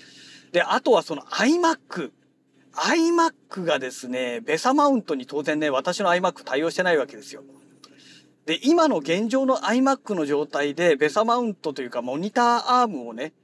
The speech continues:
取り付けるにはどうしたらいいのかっていう風に考えた時に、いや、これ厄介だなと思って検索してみたら、あの、出てきたんですよね。あの、iMacのね、モニターのこの、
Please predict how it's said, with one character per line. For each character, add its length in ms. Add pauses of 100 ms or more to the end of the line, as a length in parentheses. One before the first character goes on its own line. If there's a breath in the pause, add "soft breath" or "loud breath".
(140)
取 200
り 20
付 160
け 60
る 80
に 80
は 60
ど 180
う 40
し 60
た 100
ら 60
い 80
い 40
の 120
か 140
っ 40 (480)
て 80
い 120
う 80
風 320
に 140
考 280
え 80
た 80
時 220
に、 260
い 40 (520 loud breath)
や、 160
こ 240
れ 120
厄 220
介 180
だ 100
な 160
と 80
思 100
っ 20
て 80
検 220
索 180
し 40
て 100
み 100
た 120
ら、 320 (520 loud breath)
あ 140
の、 80
出 120
て 120
き 60
た 100
ん 60
で 80
す 120
よ 120
ね。 240 (160)
あ 120
の、 100 (760)
iMac 440
の 140
ね、 380
モ 180
ニ 120
タ 180
ー 40
の 120
こ 140
の、 280